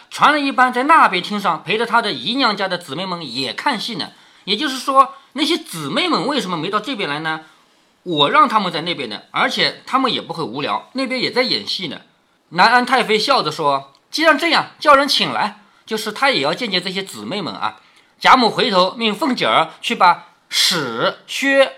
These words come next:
玲带来，还说：“再只叫你的三妹妹来陪着吧。”你看啊，贾母让几个人出来见这个郡王家的王妃呢？史、薛、玲，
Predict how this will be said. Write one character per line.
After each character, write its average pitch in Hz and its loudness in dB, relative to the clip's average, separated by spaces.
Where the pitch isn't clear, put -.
玲 170 0
带 254 4
来， 123 -4
还 185 -2
说 233 4
：“再 302 4
只 160 -4
叫 285 6
你 185 -2
的 180 -4
三 320 2
妹 320 -2
妹 175 -2
来 113 -4
陪 110 -12
着 123 -12
吧。” - -12
你 123 -10
看 180 -2
啊， 139 -4
贾 196 6
母 151 0
让 277 4
几 160 -4
个 320 -2
人 214 0
出 196 -6
来 180 0
见 185 -4
这 160 -8
个 135 -6
郡 311 0
王 135 0
家 143 -4
的 131 -4
王 107 -6
妃 180 -8
呢？ 143 -4
史、 170 -4
薛、 285 -2
玲， 147 -4